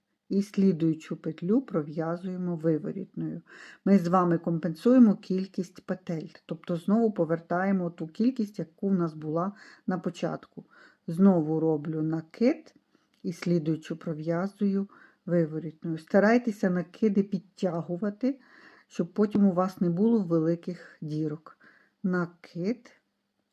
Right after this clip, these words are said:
виворітна, накид, виворітна, накид, виворітна. Щоб було зручніше, накиди завжди зручно притримувати пальчиком.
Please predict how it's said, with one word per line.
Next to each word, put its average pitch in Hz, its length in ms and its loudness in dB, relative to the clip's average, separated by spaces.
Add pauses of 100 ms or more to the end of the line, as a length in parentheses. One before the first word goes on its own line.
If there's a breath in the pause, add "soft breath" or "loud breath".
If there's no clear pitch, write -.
(180)
виворітна, 165 960 -4 (760)
накид, 170 960 -2 (720)
виворітна, 160 960 -4 (1080)
накид, 180 880 -4 (1040)
виворітна. 151 880 -4 (120)
Щоб 175 200 -10
було 185 240 4
зручніше, 175 640 2
накиди 196 460 -2
завжди 175 420 -2
зручно 190 680 -2 (400 loud breath)
притримувати 175 840 -2
пальчиком. 151 760 -12